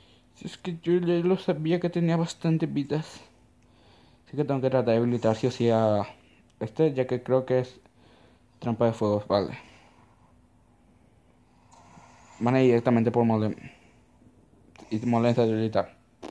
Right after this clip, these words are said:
¿Y por qué Nuzlocke, por ejemplo, no ataca?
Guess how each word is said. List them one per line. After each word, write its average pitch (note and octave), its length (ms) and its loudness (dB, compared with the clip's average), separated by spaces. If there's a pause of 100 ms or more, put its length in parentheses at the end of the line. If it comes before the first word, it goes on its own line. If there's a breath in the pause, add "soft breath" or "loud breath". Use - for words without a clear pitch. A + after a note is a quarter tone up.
(4000 loud breath)
¿Y D3 60 -2
por F#3 160 2
qué G#3 80 6
Nuzlocke, G3+ 280 4
por F#3+ 100 6
ejemplo, F3 240 2
no F#3 80 2
ataca? F#3 340 0